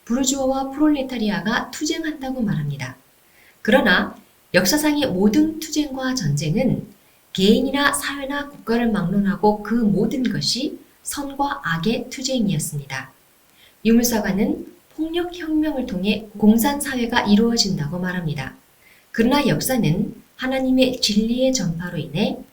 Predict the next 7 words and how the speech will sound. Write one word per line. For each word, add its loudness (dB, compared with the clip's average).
하나님주의, -2
공생공영 2
공리주의 0
사회가 -6
이루어질 -6
것입니다. -6
민주주의는 4